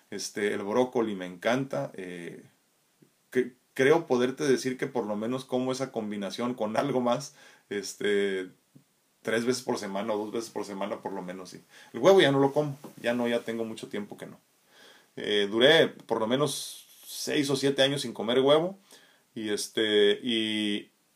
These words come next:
y quise regresar medio a comer huevo ahora después de mis trasplantes, ya cuando me dijeron, "Ya estás bien, ya estás mejor de tus, de tus órganos". Eh, yo traté, pero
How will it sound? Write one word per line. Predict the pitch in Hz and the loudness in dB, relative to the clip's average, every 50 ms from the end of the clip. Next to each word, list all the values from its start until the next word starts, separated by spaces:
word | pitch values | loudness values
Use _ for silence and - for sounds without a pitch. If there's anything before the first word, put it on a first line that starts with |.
| _ _ _ _ - | _ _ _ _ -16
y | 131 | -16
quise | 135 - 139 139 - 165 160 | -8 -4 -2 0 2 4 4
regresar | 156 147 139 120 117 113 110 127 135 147 | 6 6 6 6 4 2 2 4 4 4
medio | 151 156 147 139 131 | 4 4 4 4 2
a | 117 - | 2 2
comer | 113 107 113 123 131 | -2 -2 0 0 2
huevo | 131 127 135 139 139 135 | 4 6 6 8 8 8
ahora | 135 139 135 | 8 10 8
después | 127 113 - - 120 117 | 6 4 2 -2 -4 -4
de | 120 135 | -2 -4
mis | 127 120 | -6 -6
trasplantes, | - 104 98 - - 135 139 135 135 147 143 123 120 113 | -6 -10 -10 -4 -2 -2 -2 0 -2 -4 -4 -4 -4 -4
ya | 113 110 | -4 -4
cuando | 110 127 123 113 104 95 | -2 -4 -4 -4 -6 -6
me | 90 92 | -6 -8
dijeron, | 92 92 90 110 107 110 101 98 95 - - - - - - - | -8 -8 -6 -6 -4 -4 -6 -6 -10 -12 -16 -18 -18 -18 -14 -8
"Ya | - - | -8 -6
estás | - - - 117 107 104 | -6 -6 -6 -6 -4 -2
bien, | 113 135 151 156 | -2 -2 -2 -2
ya | 139 131 | -4 -4
estás | 123 - 120 113 | -4 -6 -8 -8
mejor | 113 104 - - 117 120 | -8 -10 -8 -6 -6 -6
de | 117 110 | -6 -8
tus, | - 101 98 95 - - | -10 -12 -14 -14 -16 -16
de | - 95 95 | -14 -14 -14
tus | - 95 92 - | -14 -10 -6 -2
órganos". | 120 131 127 139 147 156 151 - _ - - - - - _ _ _ _ _ _ - | 0 0 0 0 -2 -4 -8 -14 _ -20 -20 -20 -20 -20 _ _ _ _ _ _ -8
Eh, | 113 104 104 104 104 104 101 | -6 -4 -2 -2 -2 -2 0
yo | 104 117 117 | -2 -2 0
traté, | - 127 127 127 - - 151 160 165 160 147 143 - | 2 0 0 0 2 2 4 4 4 2 0 -2 0
pero | 135 123 120 113 110 101 92 | 2 4 4 4 2 0 -4